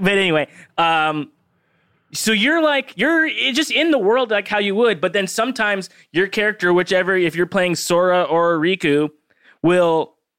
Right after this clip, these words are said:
there's, like, a timer that I don't know how it's timed out necessarily, but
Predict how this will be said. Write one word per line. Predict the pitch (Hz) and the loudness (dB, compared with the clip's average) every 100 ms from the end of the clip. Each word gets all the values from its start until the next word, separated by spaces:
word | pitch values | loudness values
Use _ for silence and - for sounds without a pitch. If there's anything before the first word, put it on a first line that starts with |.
| - | -4
there's, | 175 | -2
like, | 190 175 | 0 -2
a | |
timer | - 196 240 220 175 | -2 -2 0 0 0
that | 160 | 0
I | 156 | 0
don't | 143 180 208 | -2 -2 -2
know | 190 196 | -2 -2
how | 170 175 | 0 -2
it's | 165 - - - | -2 -4 -12 -6
timed | - 196 190 160 | -2 0 0 0
out | 165 139 156 - | 0 0 -2 -4
necessarily, | 139 131 139 127 127 143 | -4 -4 -2 0 0 0
but | 147 143 | 0 -2